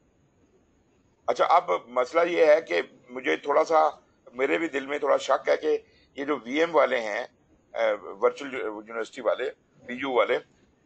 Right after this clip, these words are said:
ये शायद उतने ऑर्गेनाइज नहीं है जितने Pearson वाले थे।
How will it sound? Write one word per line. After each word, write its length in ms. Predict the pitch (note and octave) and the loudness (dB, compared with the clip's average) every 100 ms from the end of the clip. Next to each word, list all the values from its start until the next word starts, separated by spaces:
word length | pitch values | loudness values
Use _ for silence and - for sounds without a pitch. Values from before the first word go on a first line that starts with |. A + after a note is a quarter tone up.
| _ _ _ _ | _ _ _ _
ये 220 | - F#3 G3+ | -2 0 2
शायद 320 | F#3+ F#3 F#3+ | 4 2 2
उतने 580 | F#3 - F#3 G3 - - _ | -4 -4 -2 -2 -2 -8 _
ऑर्गेनाइज 480 | C#3 B2+ C#3 D#3 C#3+ | 0 2 0 0 -2
नहीं 120 | E3+ | -6
है 100 | F#3 | -8
जितने 160 | E3 E3 | -6 -8
Pearson 440 | E3 D#3+ E3 D#3+ | -6 -6 -4 -4
वाले 260 | C3+ G2 F#2+ | 0 0 -2
थे। 140 | - | -10